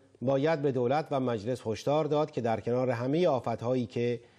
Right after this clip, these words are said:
سیاست‌های تورمزا برای اقتصاد ایران دارد، از بودجه مشخص است که سیاستگذاری بودجه‌ای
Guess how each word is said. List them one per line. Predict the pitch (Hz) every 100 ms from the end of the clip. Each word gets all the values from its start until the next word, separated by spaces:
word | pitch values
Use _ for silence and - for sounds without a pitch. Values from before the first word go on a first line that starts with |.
| _
سیاست‌های | - - 139 113 120 117 135 143
تورمزا | 139 120 117 123 117 123 110 135 170
برای | 147 127 135 131
اقتصاد | 123 120 123 120
ایران | 120 113 117
دارد، | 117 117 135 139 135 - - _ _ -
از | 123 123 110
بودجه | 131 120 156 139
مشخص | 127 135 123 180 170
است | 175 180 -
که |
سیاستگذاری | 147 151 120 113 113 104 107 120 110 120
بودجه‌ای | 107 113 110 113 113 156 170